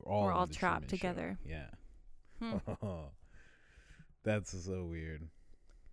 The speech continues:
Speaker 1: Oh, I wanna write that movie.
Speaker 2: <laughs>
Speaker 1: That's like a James Cameron movie. The guy who made, like, Avatar, he has to, like, take that.
Speaker 2: Yeah.
Speaker 1: Like, if he d-, or if Stanley Kubrick was alive. Oh, God, Stanley Kubrick. I wish he was alive.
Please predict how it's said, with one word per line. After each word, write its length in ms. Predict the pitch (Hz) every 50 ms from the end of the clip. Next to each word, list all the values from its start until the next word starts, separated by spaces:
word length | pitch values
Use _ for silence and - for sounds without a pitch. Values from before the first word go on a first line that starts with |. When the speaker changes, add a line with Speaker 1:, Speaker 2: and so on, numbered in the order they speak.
| - - -
Speaker 1:
Oh, 160 | - 78 78 82
I 20 | 87
wanna 220 | 85 87 95 101
write 220 | 90 85 87 85 -
that 160 | 101 90 76
movie. 340 | 82 82 87 107 107 95 78
Speaker 2:
<laughs> 800 | 190 226 247 - - - 311 339 - - 349 - - 330 277 -
Speaker 1:
That's 380 | 294 262 233 220 - 127 156
like 140 | 220 226 226
a 60 | 175
James 360 | - - 123 131 127 123 113 -
Cameron 540 | - 143 139 139 135 120 107 101 95 95
movie. 300 | 95 92 90 85 82 82
The 120 | 78 82 87
guy 200 | 80 101 107 117
who 80 | 120 110
made, 220 | 107 104 101 95
like, 120 | 95 95 85
Avatar, 500 | 78 85 95 104 117 - - 143 156 165
he 160 | 135 113 117 127
has 180 | 117 104 - -
to, 60 | 92
like, 160 | 85 82 76
take 240 | - - 82 76 -
that. 260 | 73 73 71 64 - - - - -
Speaker 2:
Yeah. 300 | 180 170 160 160 - - - 170 - - - - - - -
Speaker 1:
Like, 100 | 73 73
if 140 | 80 78 -
he 140 | 98 104
d-, 80 | 90 87 -
or 140 | - 85 87
if 160 | 85 - -
Stanley 320 | - - 90 95 92 85 71
Kubrick 360 | - - 80 76 78 76 -
was 120 | 78 71 65
alive. 420 | 65 69 64 58 55 57 - - - _ _ _ _ _ _ _ _ _ _ _ _ _ _ -
Oh, 160 | 82 76 69 - - -
God, 220 | 80 - - - -
Stanley 340 | - - - 82 90 85 -
Kubrick. 380 | - - 113 - - 101 104 - _ _ - - _ _ _ _ _ - - - - - - - _ _ _ _ _ _ - - - -
I 40 | 76
wish 200 | 73 76 - -
he 60 | -
was 120 | - 73 71
alive. 420 | 73 73 76 76 73 76 76 -